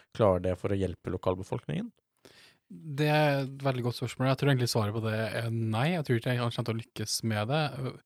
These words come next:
Speaker 2: fordi da tror jeg han kommer til å prioritere annerledes. Han kommer til å, å fokusere mest på det å faktisk flytte hovedstaden og få lykkes med det prosjektet.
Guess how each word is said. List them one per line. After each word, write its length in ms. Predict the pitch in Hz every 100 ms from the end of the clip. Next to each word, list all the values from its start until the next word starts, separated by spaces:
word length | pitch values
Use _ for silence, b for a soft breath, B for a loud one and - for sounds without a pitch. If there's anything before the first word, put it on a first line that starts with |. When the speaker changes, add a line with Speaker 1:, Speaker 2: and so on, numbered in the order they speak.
| b b -
Speaker 2:
fordi 160 | 127
da 140 | 123 123
tror 100 | 120
jeg 80 |
han 40 | 117
kommer 120 | 113
til 60 | 110
å 60 |
prioritere 420 | 117 110 - 110 107
annerledes. 320 | 110 104 -
Han 100 | 117
kommer 140 | 113
til 120 | 107 107
å, 20 | b b b b 117
å 80 |
fokusere 480 | 131 123 117 120 110
mest 300 | 113 - - -
på 120 | 110
det 80 | 107
å 80 | 101
faktisk 300 | 107 - -
flytte 280 | 117 - 107
hovedstaden 580 | 101 - 104 120 107 104 b b b
og 120 | 117
få 340 | - 107 104 -
lykkes 380 | 131 117 117 -
med 100 | 110
det 160 | 107 107
prosjektet. 500 | 120 - 113 - 170